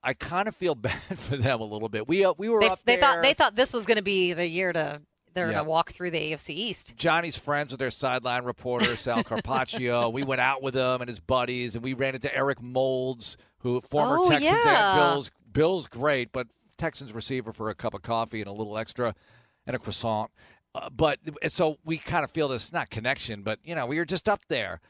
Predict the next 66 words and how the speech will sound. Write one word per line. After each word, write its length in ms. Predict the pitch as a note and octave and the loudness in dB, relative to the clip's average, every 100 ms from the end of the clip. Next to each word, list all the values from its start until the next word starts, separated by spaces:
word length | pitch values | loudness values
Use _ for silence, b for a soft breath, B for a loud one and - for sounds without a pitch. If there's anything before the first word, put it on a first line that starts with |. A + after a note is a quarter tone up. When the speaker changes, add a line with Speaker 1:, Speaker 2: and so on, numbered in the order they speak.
| _ _ _ | _ _ _
Speaker 1:
And 140 | D#3 D3+ | -4 -2
to 80 | |
see 300 | C#3+ - G3 | -4 -2 -2
them 220 | F#3 E3+ D#3 | 0 -2 0
go 180 | D3 | -4
through 240 | C#3+ B2+ A2+ | -4 -6 -4
that, 300 | A2 G#2 D#2 | 0 0 -2
Speaker 2:
Mm. 40 | - A2 | -8 0
Speaker 1:
they 180 | D#3+ | 2
thought 300 | F#3+ F#3+ D#3 | 2 0 0
this 180 | - C3 | -2 -8
was 120 | A#2+ | -8
their 200 | G#2+ A#2 | -2 -2
year. 380 | G2+ F#2+ C#3 G#2 A2 | -2 -4 -2 -2 0
Now, 120 | A#3 | -2
it 80 | A3 | 0
still 240 | D4 C4+ | 2 2
might 300 | A#3+ C4 - | 4 2 0
be. 220 | F3 D#3 | -4 -2
Again, 280 | F#3+ A3 B3 | 0 0 0
they 120 | F#3 | 0
can 100 | F#3 | -2
get 120 | G3 F3+ | -2 0
on 120 | D3+ | 0
a 100 | B2 | -4
roll 380 | B2 D3+ E3+ C#3 | -2 0 0 -2
from 200 | C3+ B2 | -6 -4
here, 260 | D#3 C#3 | 0 0
but 140 | A#2 A#2 | 0 -4
it 60 | |
just 180 | B2+ C#3+ | -6 -6
doesn't 220 | C#3+ G#2+ | -4 -4
look 140 | A2+ G2 | -8 -8
like 160 | F#2+ | -8
it's 100 | F2 | -8
happening 380 | G2+ G#2+ F#2+ E2 | -4 -4 -4 -10
right 200 | D2+ C#2+ | -12 -12
now. 220 | C#2+ B1+ - - | -14 -16 -10 2
Speaker 2:
All 100 | G#3 | 6
right, 220 | G3+ - | 6 4
so, 120 | A3 | 2
Mark, 260 | G#3+ G3+ - | 4 4 2
the 180 | G3+ | -2
Bucs-Patriots 1120 | F#3 A3 B3 - - - C#4+ C#4+ - C#4+ B3+ - | 0 4 4 4 -6 0 2 2 0 0 0 0
Super 360 | - F#4+ G4 | 4 6 6
Bowl 400 | A3+ F#3 D#3+ - - | 4 2 2 -6 -8
is 200 | G3+ F#3+ | -6 -2
now 220 | G3+ F#3 | 2 2
the 100 | F#3+ | 2
most 360 | G3 G3+ C#4 - | 2 2 2 2
likely 440 | G#3+ A3 A3 A#3 | 2 2 2 -4
matchup, 480 | G#3+ G#3 A#3+ - F3 | 0 0 0 0 -2
according 300 | E3+ - F#3 | -2 -4 -4
to 60 | E3 | -2
Speaker 1:
I'm 60 | |
gonna 100 | E3+ | 0
Speaker 2:
E 100 | G3 | 0
S 20 | A3+ | 0
P 120 | G3+ | 0
N's 160 | A2 G2+ | 2 2
Speaker 1:
throw 100 | F#2+ | 0
up. 200 | G#3 - | -2 -2
Speaker 2:
Football 260 | B3 C4 | 0 0
<laughs> 60 | _ | _
Power 260 | A3+ A3 A3+ | -2 -2 -4
Index. 460 | G#3+ G#3 F#3+ - | -4 -2 -4 -4